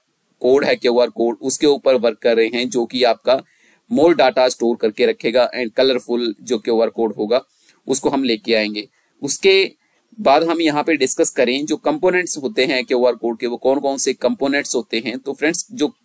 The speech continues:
क्यूआर कोड के components होते हैं आप यहाँ पे पीले कलर में देख सकते हैं,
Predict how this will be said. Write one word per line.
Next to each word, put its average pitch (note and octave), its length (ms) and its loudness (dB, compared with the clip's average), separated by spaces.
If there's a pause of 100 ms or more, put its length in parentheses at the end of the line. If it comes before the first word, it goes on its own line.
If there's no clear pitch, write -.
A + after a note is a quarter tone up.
(220)
क्यूआर D#3+ 280 4
कोड C3+ 220 0
के C3+ 100 -4
components B2+ 480 -4
होते A#2 220 -2
हैं B2 200 -2
आप B2 280 -2
यहाँ B2+ 200 -2
पे B2 120 -2
पीले C#3+ 280 0
कलर B2+ 180 2
में A#2+ 120 -6
देख A2+ 140 -4
सकते B2 300 -4
हैं, - 160 -4